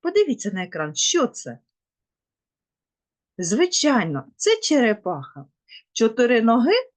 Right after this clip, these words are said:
сто голок несе, а шити не вміє. Звичайно ж, це їжачок.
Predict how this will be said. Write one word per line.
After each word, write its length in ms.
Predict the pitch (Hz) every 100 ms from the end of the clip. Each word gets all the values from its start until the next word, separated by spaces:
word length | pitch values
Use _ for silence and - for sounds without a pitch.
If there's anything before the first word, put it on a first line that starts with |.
| _
сто 400 | - - 440 392
голок 400 | 311 202 175 180
несе, 500 | 185 180 - 160 135 _ _ _ -
а 140 | 285
шити 720 | - - 349 381 - 170 - _ -
не 340 | 254 330 349
вміє. 500 | 339 359 359 240 139 139 _ _ _ _ _ _ _ _ _ _ _ _ _ _ -
Звичайно 840 | 165 180 247 247 - 285 254 190
ж, 200 | 147 - _
це 240 | - 453
їжачок. 800 | 294 196 185 180 - 160 - _